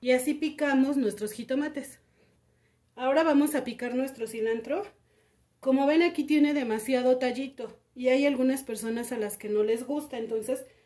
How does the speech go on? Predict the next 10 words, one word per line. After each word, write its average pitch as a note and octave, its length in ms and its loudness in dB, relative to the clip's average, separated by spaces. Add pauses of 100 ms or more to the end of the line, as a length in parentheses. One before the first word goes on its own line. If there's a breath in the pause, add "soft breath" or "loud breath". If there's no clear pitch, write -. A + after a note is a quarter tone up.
(140 soft breath)
le A3 100 -6
vamos A#3 300 -2
a B3 100 -4
cortar. C4 380 -2 (4000)
Esto A#3 280 -6
lo A3 160 -4
tiramos C#4+ 640 0 (1400)
y A#3+ 140 -8
lo A#3+ 160 0
picamos. C#4+ 640 0